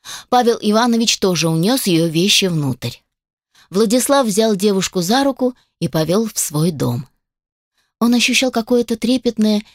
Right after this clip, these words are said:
и щемящее чувство от того, что привез Соню к себе. У него часто были в доме любовницы и просто гости, но ни к одной он не испытывал таких эмоций и чувств. Сняв с себя верхнюю одежду и обувь,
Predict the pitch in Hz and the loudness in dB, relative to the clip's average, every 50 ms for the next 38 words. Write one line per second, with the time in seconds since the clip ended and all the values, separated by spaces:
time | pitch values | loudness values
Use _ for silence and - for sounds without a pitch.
0 | _ _ 202 180 - - 220 220 220 220 214 - - 220 214 208 - - 233 220 | _ _ 0 0 0 2 2 0 2 2 2 2 2 0 0 0 -2 -2 -2 -4
1 | - - - 190 185 180 - _ - 190 190 202 254 277 240 - - - 202 190 | -4 -4 -2 -2 -2 -2 -2 _ -2 -2 0 0 0 0 0 0 0 -2 -2 -2
2 | - - _ _ _ _ - 165 170 165 185 196 208 - - - - - 175 180 | -4 -8 _ _ _ _ -2 0 0 2 2 0 0 -2 -4 -6 -4 -2 0 0
3 | 180 180 170 - - - - 175 160 147 143 139 135 135 127 - _ _ _ _ | 0 0 -2 -4 -6 -6 -4 -4 -4 -4 -4 -4 -6 -8 -10 -12 _ _ _ _
4 | _ _ _ _ _ _ _ _ - - - - - - 226 240 247 233 269 269 | _ _ _ _ _ _ _ _ -20 -18 -18 -8 -2 0 2 2 2 2 2 2
5 | 269 - - - 302 277 254 - - 220 196 180 175 196 196 190 180 175 165 185 | 0 0 0 0 0 0 -2 -2 -2 -2 -2 0 2 2 2 0 0 -2 0 0
6 | 180 180 170 165 170 160 156 190 220 233 240 220 196 180 - - 175 160 - _ | 0 2 2 0 0 0 0 0 0 2 2 0 0 0 -2 -2 -4 -4 -4 _
7 | _ _ _ _ 160 160 160 160 - - 165 165 - - 170 170 202 254 285 277 | _ _ _ _ 0 2 2 2 0 -2 -4 -4 -2 -4 -2 0 0 0 0 0
8 | - - 202 190 185 202 208 214 214 - - _ _ _ _ _ 196 214 202 - | 0 0 0 2 2 2 2 0 -2 -4 -10 _ _ _ _ _ -2 0 0 0
9 | 208 196 185 214 226 240 247 247 - - 196 202 202 202 202 196 190 180 - - | 0 0 2 2 2 2 2 0 0 0 0 0 0 2 0 0 0 -2 -4 -2
10 | - 220 202 - 190 190 190 185 - 180 165 - - 170 - - 165 160 160 165 | -2 -2 -2 -2 -2 -4 -4 -4 -4 -6 -6 -6 -8 -8 -6 -2 -2 0 0 0
11 | 170 175 - - 170 165 - - 160 156 147 - - - 147 131 - - - - | -2 -4 -6 -8 -8 -8 -8 -6 -8 -6 -4 -4 -6 -6 -6 -10 -12 -14 -16 -18
12 | - _ _ _ _ _ _ _ _ _ - - - - - - - 220 226 226 | -20 _ _ _ _ _ _ _ _ _ -20 -18 -18 -12 -8 -2 0 2 2 2
13 | 196 - - - 190 202 196 202 202 190 - - 190 175 175 170 151 185 208 220 | 0 -2 -4 -2 0 0 2 2 0 0 -2 -2 -2 -2 -2 0 0 0 0 0
14 | 190 170 165 165 160 175 208 226 190 202 190 - | 0 0 0 0 2 2 0 0 0 -2 -4 -4